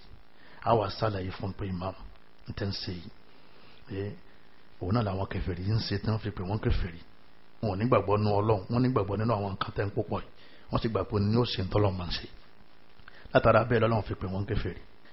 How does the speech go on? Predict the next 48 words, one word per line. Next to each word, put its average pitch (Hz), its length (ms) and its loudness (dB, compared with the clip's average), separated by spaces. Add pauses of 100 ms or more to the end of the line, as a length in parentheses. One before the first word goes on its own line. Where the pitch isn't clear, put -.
Ẹ 117 40 -4
ṣàlàyé 117 320 6
fún 139 160 4
ìmáàmù 120 280 4
tán, 104 200 -2 (120)
ìmáàmù 113 300 4
wa 110 120 6
ní, 110 140 2 (160)
"À, 104 320 -2 (160)
he, 110 160 2 (720)
ẹ̀yin 107 200 4
oníkéwu 117 960 2
súnnà, 123 380 4 (520)
èyí 113 120 2
táwa 143 240 12
bá 139 140 12
lọ́wọ́ 151 220 12
àwọn 117 120 10
bàbá 110 280 8
wa 110 160 10
leléyìí. 113 460 0 (680)
Ṣé 147 140 4
wàá 147 180 6
pa 151 100 8
àwọn 120 80 10
bàbá 120 160 12
wa 127 140 12
ń 135 40 4
kèfèrí 104 460 4
ni? 98 120 -2 (500)
Èyí 110 100 2
táwa 127 240 10
máa 110 160 8
ṣe 107 140 0
náà 113 120 4
láà 107 160 2
máa 98 160 -4
ṣe. - 160 -8 (320)
Tó 120 100 -4
bá 113 80 4
wá 113 240 10
pinnu 104 220 2
pé - 180 0
tó 117 80 2
wọ́n 104 160 4
máa 98 100 0
ṣe 101 220 -4
nù, 90 120 -6